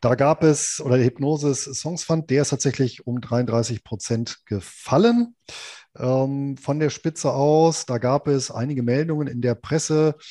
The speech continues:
Ähm, zum einen, eine Meldung fand ich besonders kurios, das war übrigens ein Mu-, Musikmagazin,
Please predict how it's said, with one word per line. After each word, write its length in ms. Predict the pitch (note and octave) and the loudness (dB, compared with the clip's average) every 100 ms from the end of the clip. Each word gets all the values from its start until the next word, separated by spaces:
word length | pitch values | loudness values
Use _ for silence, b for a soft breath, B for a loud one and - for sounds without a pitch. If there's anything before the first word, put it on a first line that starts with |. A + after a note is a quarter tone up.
| B B - | B B -12
Ähm, 920 | A#2+ B2 A#2+ A#2+ A#2+ A#2+ - - - - | -4 -2 0 -2 -4 -6 -10 -12 -12 -10
zum 160 | A#2+ | -8
einen, 260 | A#2+ C3 C#3+ | -2 0 0
eine 220 | B2+ C#3+ | 2 2
Meldung 300 | C#3+ C#3 C#3+ | 2 0 2
fand 100 | C#3+ | -2
ich 80 | B2 | -4
besonders 400 | A2 C3 E3 - | -4 -2 -2 -2
kurios, 440 | D3+ C#3 D#3 D#3 | -6 -2 0 0
das 120 | A#2+ | -2
war 60 | B2+ | -2
übrigens 160 | C3+ C3 | -4 -4
ein 100 | B2 | -6
Mu-, 200 | C3+ C3+ | -6 -8
Musikmagazin, 800 | G#2+ D#3 F3+ D#3 - D3+ D#3 | -8 -4 -2 -2 -2 -4 -4